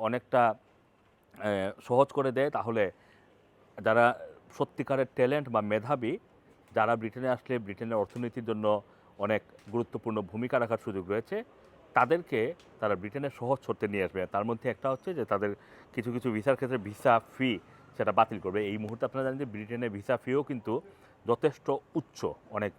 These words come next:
বেশি, যেটা আবেদনকারীদের অনেকটা অনুৎসাহিত করে ব্রিটেনে আসার ক্ষেত্রে। আহ, ব্রিটিশ প্রভাবশালী পত্রিকাটি জানিয়েছে যে বিশ্বের শীর্ষ পাঁচটি বিশ্ববিদ্যালয়ের স্নাতক এবং আন্তর্জাতিক মর্যাদাপূর্ণ পুরস্কারপ্রাপ্ত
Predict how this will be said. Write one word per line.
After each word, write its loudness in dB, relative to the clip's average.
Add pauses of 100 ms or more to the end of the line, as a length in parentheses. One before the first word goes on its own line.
(120)
বেশি, -2 (180)
যেটা 0 (500)
আবেদনকারীদের 0
অনেকটা -2 (100)
অনুৎসাহিত -2 (120)
করে 0 (420)
ব্রিটেনে -2
আসার -10
ক্ষেত্রে। -6
আহ, 0
ব্রিটিশ 0
প্রভাবশালী 6
পত্রিকাটি -4
জানিয়েছে 0
যে -2
বিশ্বের -4
শীর্ষ -6 (100)
পাঁচটি -2
বিশ্ববিদ্যালয়ের 2 (420)
স্নাতক 4 (100)
এবং 2 (140)
আন্তর্জাতিক -2
মর্যাদাপূর্ণ 0 (500)
পুরস্কারপ্রাপ্ত 2